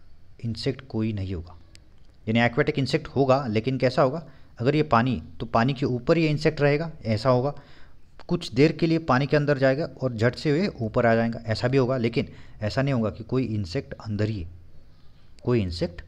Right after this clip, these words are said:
अंदर ही फिश जैसा ये बिहेव करेगा, ऐसा नहीं होगा, ऐसा कोई इंसेक्ट नहीं होगा। यानी ये एक हैबिटेट क्या होगा? ये कोलैप्स हो गया। यानी सारे के सारे इंसेक्ट सारे हैबिटेट्स में जी सकते, ये कुछ इंसेक्ट सारे हैबिटेट्स, हैबिटेट्स में जी सकते,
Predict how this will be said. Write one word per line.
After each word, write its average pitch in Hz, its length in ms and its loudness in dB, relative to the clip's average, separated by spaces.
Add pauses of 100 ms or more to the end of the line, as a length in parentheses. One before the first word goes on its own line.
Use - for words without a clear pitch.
अंदर 104 260 -6
ही 82 100 -6
फिश - 640 -4
जैसा 101 340 -2
ये 127 180 2
बिहेव 101 240 0
करेगा, 90 260 -6
ऐसा 98 260 -6
नहीं 87 240 -4
होगा, - 260 -8 (640)
ऐसा 110 160 -4
कोई 110 200 -2
इंसेक्ट 107 300 -4
नहीं 104 100 -2
होगा। 87 140 -4
यानी 120 200 2
ये 143 240 2
एक 151 80 -2
हैबिटेट 120 360 2
क्या 139 140 0
होगा? 120 140 0
ये 143 240 -4 (760)
कोलैप्स 98 340 -4
हो 82 60 -6
गया। - 160 -10 (540)
यानी 120 120 2
सारे 120 220 4
के 139 100 2
सारे 135 260 2
इंसेक्ट 123 280 -2
सारे 131 360 4
हैबिटेट्स 120 440 2
में 120 100 -2
जी 120 120 2
सकते, - 360 -6 (360)
ये 117 60 -4
कुछ 170 220 0
इंसेक्ट 131 420 0
सारे 120 260 0
हैबिटेट्स, 107 340 -2
हैबिटेट्स 113 520 -4
में 127 100 -4
जी 123 120 0
सकते, - 360 -8